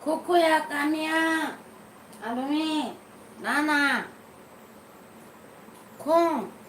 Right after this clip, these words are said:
다 어디 간겨? 콩은 자고. 저희 집에 여덟 마리 고양이가 있는데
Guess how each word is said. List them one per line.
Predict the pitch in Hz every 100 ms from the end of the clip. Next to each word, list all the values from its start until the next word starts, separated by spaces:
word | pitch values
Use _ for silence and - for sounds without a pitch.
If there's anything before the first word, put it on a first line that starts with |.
| -
다 | 254
어디 | 262 254
간겨? | 277 359 349 294 202 - - - - -
콩은 | 302 330 294 262
자고. | - 233 208 190 165 - - - - - - - - - - - - - - - - - - - - - - - - - - - - - - - - - - - - - - - - - - - - _ - - - - -
저희 | - 269 330
집에 | 277 294 285 302 330 269 190 - - 190
여덟 | 226 320 359
마리 | 359 339
고양이가 | 277 277 277 285 269
있는데 | 247 240 254 294 233